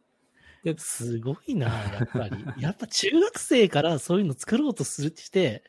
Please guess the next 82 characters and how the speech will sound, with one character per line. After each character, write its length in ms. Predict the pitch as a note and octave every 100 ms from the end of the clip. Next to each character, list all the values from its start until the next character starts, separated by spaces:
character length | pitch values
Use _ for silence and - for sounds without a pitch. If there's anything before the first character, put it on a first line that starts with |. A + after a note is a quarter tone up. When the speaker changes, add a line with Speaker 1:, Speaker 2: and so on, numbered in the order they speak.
| -
Speaker 2:
で、 280 | A3 - -
結 140 | D#4+ C4
構 80 |
周 200 | C#3 F3+
り 80 | A3
巻 300 | F#3+ F#3 -
き 20 |
込 80 | -
ま 120 | C4+
な 80 | A#3+
き 80 | D3
ゃ 20 |
い 40 | A#2
け 60 |
な 60 | A#2+
い 40 |
っ 20 |
て 60 | A2+
こ 60 | -
と 60 |
で 60 | F#2+
す 100 | -
よ 80 | E2+
ね。 180 | G2+ -
Speaker 1:
あ。 40 | _ _
そ 560 | - - - - C4 F#3
う 40 |
で 60 | G2
す 160 | -
ね。 360 | F#2+ A2 G#2+ - _ -
Speaker 2:
う 80 | C#3
ん。 80 | B2
Speaker 1:
結 160 | G2+
構、 380 | G2 A#2 F#2+ - _ _ _ _ _
そ 440 | - - E3+ C#3
う 20 | G2
で 120 | -
し 100 | -
た 120 | E2+
ね。 300 | D#2+ F2 - _ _ -
ま 60 |
あ、 20 | E3+
な 60 |
ん 40 | C3+
か、 140 | G2+ - _ -
僕 760 | A#2+ A#2 - - C#3+ D3 D3+
が、 380 | D3 D3+ D3+ - - _ _ _ _ -
そ 180 | C#3
こ 560 | C3 C3+ C3+ C#3 C#3 C#3
で 200 | C3 C#3
こ 380 | - B2 B2 D3
う、 160 | _ -
カ 140 | C#3
メ 80 | A#2
ラ 80 | F#2+
持 120 | F#2+
っ 40 |
て、 440 | - - G#2 G2 - _ _ _
Speaker 2:
う 60 | D3
ん。 40 |
Speaker 1:
仲 160 | A2 G#2
良 60 |
か-、 140 | F#2+ F#2+
仲 200 | A#2 G#2
良 60 | E2+
か 60 |
っ 20 | E2+
た 100 | F2
友 180 | F2+
達 200 | F2 -
に、 160 | F#2 F2
Speaker 2:
は 60 | E2+
い。 60 | - _ _ _ -
Speaker 1:
「飛 80 | B2
ぼ 60 |
う 40 | G2
ぜ」 200 | E2+ - _
っ 40 |
て 180 | - - _ _
言 160 | - -
っ 40 |
て。 440 | F#2+ - - D3